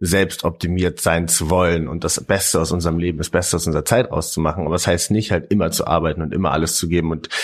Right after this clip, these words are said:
jede Sekunde zu nutzen und jede Minute zu nutzen, sondern Selbstdisziplin heißt auch, ähm, sich auf das Sofa zu legen und zu sagen, „Hey, jetzt, äh, lese ich ein Buch“ oder das Handy auszumachen, wenn du mit deinen Freunden im Café bist oder mit deinem Partner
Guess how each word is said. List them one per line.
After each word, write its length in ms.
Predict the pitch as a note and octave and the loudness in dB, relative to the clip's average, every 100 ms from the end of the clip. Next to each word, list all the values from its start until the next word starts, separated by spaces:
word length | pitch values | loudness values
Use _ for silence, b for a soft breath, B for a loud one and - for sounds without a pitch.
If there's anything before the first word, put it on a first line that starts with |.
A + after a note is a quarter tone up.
| B C3+ | B -4
jede 380 | F2+ G#2+ A2+ G2+ | 2 4 4 2
Sekunde 540 | F#2 F#2 A#2 A2 G2 | 0 2 2 2 0
zu 140 | - | 0
nutzen 300 | G2 G#2 - | 2 2 0
und 120 | F#2 E2+ | 0 2
jede 220 | G2 F#2+ | 2 2
Minute 380 | F2 G#2+ A#2+ F#2 | 0 -2 -2 -2
zu 160 | - | 0
nutzen, 320 | E2+ E2+ G2 | 0 -2 0
sondern 280 | F#2+ F#2 F2 | 2 2 2
Selbstdisziplin 920 | F2 G2+ - G2+ - F2+ E2+ A#2+ A#2 | 2 0 0 -2 -2 -2 0 0 0
heißt 340 | F#2+ F#2+ - - | 0 -2 -2 0
auch, 540 | G#2+ G#2+ F2+ C#3+ - - B B B B B | 4 6 4 2 -4 -16 B B B B B
ähm, 440 | D#2+ F2+ F2 F2 - | 2 2 2 -2 -2
sich 340 | F2+ F#2 - - | -2 -2 -4 0
auf 420 | F#2+ F2+ - - - | 0 0 -10 -18 -6
das 100 | - | 0
Sofa 280 | D#3 F3+ C3 | 2 4 2
zu 100 | - | 2
legen 360 | E2+ E2+ F#2 G2+ | 2 2 2 -2
und 160 | F#2 | -4
zu 120 | - - | -6 -2
sagen, 260 | F#2+ F2+ | 0 2
„Hey, 200 | F#2+ F#2 | 2 0
jetzt, 380 | D2+ F2 - - | 0 -2 -4 -4
äh, 180 | F2+ F2+ | 0 2
lese 320 | F2 G#2+ G2 | 2 0 0
ich 60 | F#2+ | 0
ein 100 | F2+ | -2
Buch“ 260 | G2 F#2 | -4 -4
oder 480 | - E2 E2+ E2 - _ _ _ _ - | -2 0 2 0 -8 _ _ _ _ -6
das 160 | - - | -2 2
Handy 260 | C#3 C#3 | 2 4
auszumachen, 760 | E2+ F2 - F2 E2 E2 F#2+ A2+ B B B | 4 2 2 2 2 0 -2 -2 B B B
wenn 120 | - | 0
du 60 | F2 | 0
mit 140 | F2+ | 2
deinen 140 | E2+ F2 | 0 2
Freunden 300 | F2+ F2 E2+ | 2 2 0
im 100 | E2 | -2
Café 320 | F#2 - E2+ | -2 0 2
bist 200 | F#2 - | 2 0
oder 160 | E2+ | 0
mit 180 | D#2+ D#2+ | 0 0
deinem 200 | D#2+ E2 | 0 0
Partner 520 | D#2+ E2+ E2+ D#2+ D2+ | 0 0 0 -2 -2